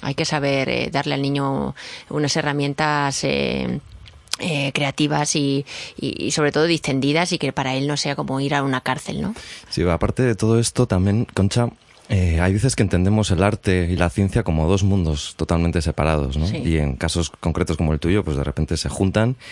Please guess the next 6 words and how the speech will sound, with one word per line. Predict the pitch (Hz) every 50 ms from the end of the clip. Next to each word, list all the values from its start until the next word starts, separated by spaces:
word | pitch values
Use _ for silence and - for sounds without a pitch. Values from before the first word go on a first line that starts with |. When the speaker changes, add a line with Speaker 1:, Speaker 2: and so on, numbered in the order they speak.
| - -
Speaker 1:
Ujú. | 190 160 135 151 151 156 - - - - _ _ _ _ _ _ _ _
Speaker 2:
Pero | - 110 104 104
¿tú | - 143
crees | - - 156 160 147 -
que | - - 127 117
hay | 113 113 113 110 110 -